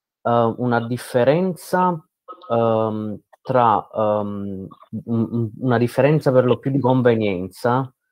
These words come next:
e quindi di efficacia tra un sistema pa-, ehm,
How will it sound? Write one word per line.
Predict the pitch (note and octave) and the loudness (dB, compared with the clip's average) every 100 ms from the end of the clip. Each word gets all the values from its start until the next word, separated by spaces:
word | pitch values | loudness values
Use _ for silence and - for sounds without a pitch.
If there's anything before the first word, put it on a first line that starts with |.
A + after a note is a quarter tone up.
| _ _ _ | _ _ _
e | - | -4
quindi | C3 B2 | 0 2
di | G#2+ | 2
efficacia | A2 - D3+ A#2+ A2+ A#2 A#2+ | 0 0 2 2 2 0 -2
tra | A2 G#2+ | 0 0
un | G#2 G#2 | 0 -4
sistema | A2+ - - C3 D3+ E3 D#3+ D#3 C#3 - | -8 -10 2 4 4 4 2 2 0 -6
pa-, | _ A#2 - A#2 A2 G#2+ G#2+ | _ 2 4 4 4 2 0
ehm, | G#2+ G#2 G2+ | -2 -6 -8